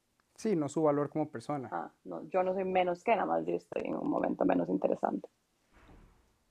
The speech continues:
Speaker 1: Que esa sería la alternativa racional. Pero usted le crea el pensamiento que le dice que usted es menos cuando está haciendo poco, cuando tiene un día fácil.
Speaker 2: Ajá.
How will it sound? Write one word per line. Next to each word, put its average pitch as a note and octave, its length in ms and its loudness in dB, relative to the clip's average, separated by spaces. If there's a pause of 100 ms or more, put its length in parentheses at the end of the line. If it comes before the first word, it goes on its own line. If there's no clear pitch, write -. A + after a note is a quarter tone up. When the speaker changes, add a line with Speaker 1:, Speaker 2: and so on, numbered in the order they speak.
(640)
Speaker 1:
Que D#3+ 100 -2
esa D3 120 -2
sería D3+ 220 4
la D#3 60 6
alternativa D3+ 520 0
racional. C#3+ 500 -4 (840)
Pero D3 140 6
usted D3 180 4
le D3+ 120 6
crea D#3 180 8
el D#3+ 80 4
pensamiento C#3+ 460 2
que D#3+ 80 0
le D#3 80 2
dice D3+ 160 0
que D#3+ 100 -6
usted C#3+ 280 0
es C#3+ 60 -2
menos D3 480 -2
cuando C3+ 220 -10
está - 140 -10
haciendo C#3+ 340 -4
poco, D3 300 -2 (160)
cuando C#3+ 220 -12
tiene D3 180 -8
un D3 60 -6
día D3+ 240 2
fácil. C#3+ 520 2 (680)
Speaker 2:
Ajá. G3 360 10